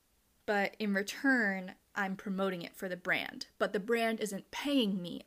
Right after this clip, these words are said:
on top of giving me the free services. I hope that makes sense. So yes,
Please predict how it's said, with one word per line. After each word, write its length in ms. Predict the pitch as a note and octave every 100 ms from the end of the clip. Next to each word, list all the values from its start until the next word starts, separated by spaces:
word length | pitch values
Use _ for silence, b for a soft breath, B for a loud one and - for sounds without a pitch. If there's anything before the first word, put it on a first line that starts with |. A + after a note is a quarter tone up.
| -
on 180 | G3+ G3
top 300 | - F3+ -
of 180 | E3+
giving 240 | - F3+ F3
me 100 | F3
the 100 | G3
free 240 | - -
services. 760 | - - - - - - - - _ _ _ _ _
I 100 | A3+
hope 220 | A3+ G3+ G#3
that 200 | F#3+ G#3
makes 380 | G3 - -
sense. 520 | - - C4 - - - B B B
So 160 | - A3
yes, 580 | G3+ F3+ - - -